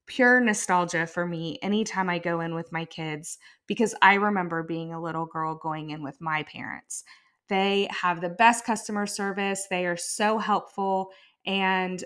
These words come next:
they will answer all of your questions, anything you need. So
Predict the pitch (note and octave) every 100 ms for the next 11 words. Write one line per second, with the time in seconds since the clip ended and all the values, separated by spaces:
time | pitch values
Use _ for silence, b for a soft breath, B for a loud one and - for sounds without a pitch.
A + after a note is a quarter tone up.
0 | - F#3+ G3 G3 G3+ F#3+ F#3 F3+ - B3
1 | A#3+ A#3 G#3+ G#3+ G3+ G3 G3+ G3 F#3+ -
2 | G#3+ A3 A3+ G#3+ G3 F#3+ F#3 F3 D#3 -
3 | - F#3 E3+